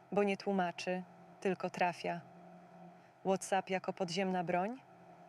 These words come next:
To tu rozchodzą się fake newsy, plotki, filmy bez kontekstu.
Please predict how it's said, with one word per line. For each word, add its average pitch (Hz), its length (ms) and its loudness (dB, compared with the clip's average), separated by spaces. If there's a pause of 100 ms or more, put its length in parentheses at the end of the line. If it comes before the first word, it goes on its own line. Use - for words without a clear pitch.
(320)
To 208 100 -2
tu 208 140 2
rozchodzą 190 460 2
się 180 160 -6
fake 180 300 0
newsy, 180 440 -2 (360)
plotki, 175 560 2 (440)
filmy 185 380 2
bez 180 180 0
kontekstu. 175 680 -2